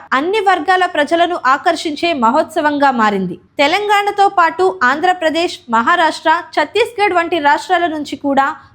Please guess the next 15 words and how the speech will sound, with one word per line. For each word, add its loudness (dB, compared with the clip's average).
భక్తులు 0
వస్తారు. 0
విదేశాల్లో 0
నివసించే -4
తెలుగువారు 0
కూడా 0
ఈ 0
జాతరకు 0
హాజరవ్వడం 0
గమనార్హం. 0
దీంతో 2
ప్రభుత్వ 0
స్థాయిలో 2
భారీ 0
ఏర్పాట్లు 0